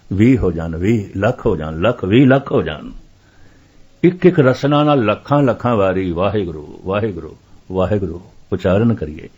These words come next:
ਇਹ ਤਰਾਪਤ ਪੌੜੀਆਂ, ਇਹੀ ਪ੍ਰਮਾਤਮਾ ਦੇ ਘਰ ਦੀਆਂ ਪੌੜੀਆਂ ਨੇ।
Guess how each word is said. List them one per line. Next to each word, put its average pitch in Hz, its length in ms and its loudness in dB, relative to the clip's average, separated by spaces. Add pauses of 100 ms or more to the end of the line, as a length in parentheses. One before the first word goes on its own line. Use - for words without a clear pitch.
(300)
ਇਹ 156 200 0
ਤਰਾਪਤ 123 680 0
ਪੌੜੀਆਂ, 90 580 -2 (1700)
ਇਹੀ 107 280 2
ਪ੍ਰਮਾਤਮਾ 104 640 2
ਦੇ 101 120 2
ਘਰ 85 220 -6
ਦੀਆਂ 85 220 -2
ਪੌੜੀਆਂ 71 440 -6
ਨੇ। - 380 0